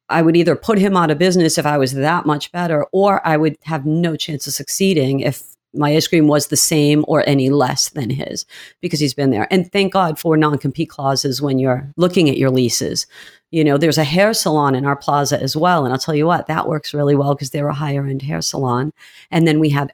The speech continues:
Edward Jones. So we've got financial planners coming in and, and a, an insurance agency, a big brand insurance agency. So with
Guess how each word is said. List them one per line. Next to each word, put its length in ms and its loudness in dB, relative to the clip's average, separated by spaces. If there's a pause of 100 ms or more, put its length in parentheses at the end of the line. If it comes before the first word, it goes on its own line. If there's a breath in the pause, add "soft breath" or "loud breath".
Edward 320 0
Jones. 480 2
So 160 2
we've 120 2
got 140 -4
financial 400 0
planners 320 -2
coming 300 0
in 120 2
and, 140 0
and 220 0
a, 280 -2
an 200 0
insurance 480 0
agency, 500 0
a 60 -2
big 200 -4
brand 300 0
insurance 480 0
agency. 500 -2 (380 loud breath)
So 240 2
with 240 2